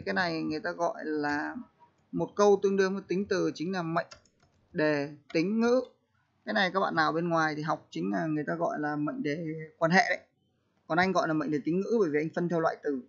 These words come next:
Anh ấy gọi là mệnh đề tính ngữ. Như vậy mệnh đề trạng ngữ là một câu tương đương với trạng, mệnh đề danh là một câu tương đương với danh, mệnh đề tính là một câu tương đương với tính.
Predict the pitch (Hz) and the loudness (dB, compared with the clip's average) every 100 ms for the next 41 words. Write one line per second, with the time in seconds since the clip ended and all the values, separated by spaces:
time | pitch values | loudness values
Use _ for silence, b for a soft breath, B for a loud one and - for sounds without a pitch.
0 | _ _ _ _ _ _ 165 156 165 147 | _ _ _ _ _ _ -8 -6 -4 -2
1 | 135 135 131 139 156 - b b b 233 | -2 -2 -4 -6 -6 -10 b b b 0
2 | 240 240 - 220 269 - 180 165 180 170 | 4 4 4 4 2 2 -2 2 0 2
3 | 208 254 190 - 196 190 196 190 190 196 | 0 2 2 4 4 4 4 2 2 0
4 | - - 170 165 165 156 180 185 165 151 | 0 0 -4 -8 -2 4 4 4 0 -2
5 | 180 180 185 180 180 185 180 175 165 156 | -4 -4 -4 -4 -6 -2 -2 -2 -6 -8
6 | 151 170 185 269 196 - 160 151 165 160 | -10 -2 2 2 2 -4 -8 -8 -12 -12
7 | 156 - 165 | -16 -8 -6